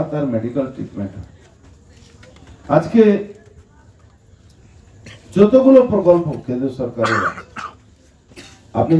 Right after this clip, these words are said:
যদি কোন একটা প্রকল্প তুলে দেন, কোথাও কোনো প্রকল্পের মধ্যে একটা শব্দ উচ্চারণ নেই কি ভারতবর্ষের একশো চল্লিশ কোটি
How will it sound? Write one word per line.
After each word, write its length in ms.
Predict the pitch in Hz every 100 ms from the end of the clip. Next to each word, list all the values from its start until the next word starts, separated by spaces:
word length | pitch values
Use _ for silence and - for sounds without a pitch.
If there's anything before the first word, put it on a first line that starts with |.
| 170
যদি 180 | 170 170 - - - _ _ _ _ _ _ _ _ _ _ _ _ 277 262
কোন 200 | 226 262 277
একটা 180 | 262 247 196
প্রকল্প 360 | 190 170 160 160 147
তুলে 200 | 139 127 117
দেন, 140 | - _ _ _ _ _ _ _ _ _ _ _ _ -
কোথাও 360 | 196 202 220 247 -
কোনো 160 | 214 226 -
প্রকল্পের 500 | 175 165 170 165 180 170
মধ্যে 220 | 165 110 98 - _ _ _ _ _ _ _ _ - - -
একটা 420 | 190 196 - 247 226 -
শব্দ 300 | 190 196 - 240 214
উচ্চারণ 440 | 202 196 202 202 165
নেই 180 | 160 185 123 - _ - _ _ _ _ _ _ -
কি 40 | 160
ভারতবর্ষের 600 | 135 175 214 220 214 226 214
একশো 180 | 202 214 202
চল্লিশ 300 | 180 185 208 -
কোটি 240 | 190 196